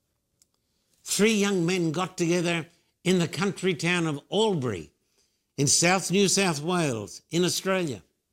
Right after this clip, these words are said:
Those three young men were Warren Judd, Phil Ward, and a brash young man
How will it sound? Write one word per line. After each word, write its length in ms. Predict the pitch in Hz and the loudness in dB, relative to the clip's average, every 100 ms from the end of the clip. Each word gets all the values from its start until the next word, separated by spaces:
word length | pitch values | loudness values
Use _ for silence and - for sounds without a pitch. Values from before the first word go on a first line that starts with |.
| _ _ _ _ _ _ _ _ _ _ | _ _ _ _ _ _ _ _ _ _
Those 340 | - 214 196 - | 2 2 2 0
three 160 | 196 | 0
young 280 | 180 185 185 | 0 0 0
men 280 | 180 202 180 | 0 0 0
were 240 | 143 104 73 _ _ _ _ _ _ _ _ _ | -2 -2 -8 _ _ _ _ _ _ _ _ _
Warren 540 | 87 151 170 180 185 | 0 2 2 0 0
Judd, 500 | 160 170 180 151 98 - _ _ _ _ _ _ _ _ _ _ _ _ _ _ _ _ - | 0 0 -2 -4 -12 -20 _ _ _ _ _ _ _ _ _ _ _ _ _ _ _ _ -18
Phil 420 | - 160 190 185 | -4 0 2 2
Ward, 680 | 175 190 196 151 95 78 _ _ _ _ _ _ _ _ _ _ _ _ _ _ _ _ _ | 0 0 0 -2 -6 -14 _ _ _ _ _ _ _ _ _ _ _ _ _ _ _ _ _
and 160 | 147 165 | 0 0
a 60 | |
brash 500 | 120 113 170 175 - | 0 0 0 0 -2
young 300 | 175 165 143 | -2 0 -2
man 540 | 127 117 110 147 220 | -2 -2 -2 -2 -2